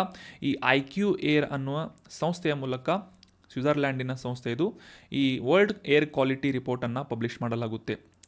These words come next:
ಈ ಪಿ ಎಮ್ ಟೂ ಪಾಯಿಂಟ್ ಫೈವ್ ಅಂತಂದ್ರೆ ಪಾರ್ಟಿಕ್ಯುಲೇಟ್ ಮ್ಯಾಟರ್ ಟೂ ಪಾಯಿಂಟ್ ಫೈವ್ ಅಂತ ಇದನ್ನ ಗುರುತಿಸಲಾಗುತ್ತೆ.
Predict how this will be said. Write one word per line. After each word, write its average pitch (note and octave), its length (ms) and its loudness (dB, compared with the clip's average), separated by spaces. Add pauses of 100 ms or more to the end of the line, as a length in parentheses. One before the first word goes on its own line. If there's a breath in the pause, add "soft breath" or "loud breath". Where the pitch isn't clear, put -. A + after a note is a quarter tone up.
(360 loud breath)
ಈ C3+ 100 -2
ಪಿ D3+ 280 0
ಎಮ್ G#3 220 4
ಟೂ D#3+ 160 6
ಪಾಯಿಂಟ್ D3 380 0
ಫೈವ್ B2+ 280 4
ಅಂತಂದ್ರೆ B2 380 0
ಪಾರ್ಟಿಕ್ಯುಲೇಟ್ D#3+ 840 2
ಮ್ಯಾಟರ್ C3 520 0
ಟೂ B2+ 120 2
ಪಾಯಿಂಟ್ B2 360 -4
ಫೈವ್ A#2 260 0
ಅಂತ A2 180 -4 (320)
ಇದನ್ನ A#2 260 -4
ಗುರುತಿಸಲಾಗುತ್ತೆ. A#2 1080 -4